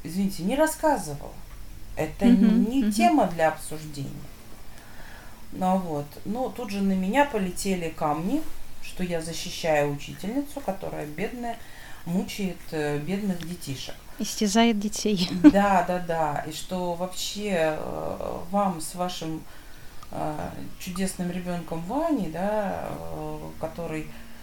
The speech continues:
Speaker 1: не очень, э, как бы спокойный, да, то есть, там, систематически огребает какие-то замечания, типа, "Почему вы её, её защищаете? Она вот хочет, э, там, она над Ваней издевается".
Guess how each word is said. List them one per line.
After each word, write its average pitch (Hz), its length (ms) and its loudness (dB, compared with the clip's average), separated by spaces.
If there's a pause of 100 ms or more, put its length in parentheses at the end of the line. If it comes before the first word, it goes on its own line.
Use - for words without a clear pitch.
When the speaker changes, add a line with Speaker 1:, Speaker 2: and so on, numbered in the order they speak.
(240)
Speaker 1:
не 175 460 0
очень, 156 640 0
э, 165 100 -8 (680)
как 156 120 -8
бы 151 200 -8
спокойный, 147 680 0
да, 226 260 2
то - 260 -4
есть, 139 120 -8 (1700)
там, 160 220 -8
систематически 214 760 2
огребает 185 440 4
какие-то - 300 -6
замечания, 190 540 0
типа, 160 280 -8
"Почему 196 380 -2
вы 226 180 0
её, 190 220 2
её 185 420 0
защищаете? 254 1120 0 (600)
Она 196 300 0
вот 190 200 -4
хочет, 196 340 -6 (120)
э, 170 40 -8 (520)
там, 147 260 -6 (100)
она 185 240 0
над 175 100 -2
Ваней 170 320 -2
издевается". 147 640 -6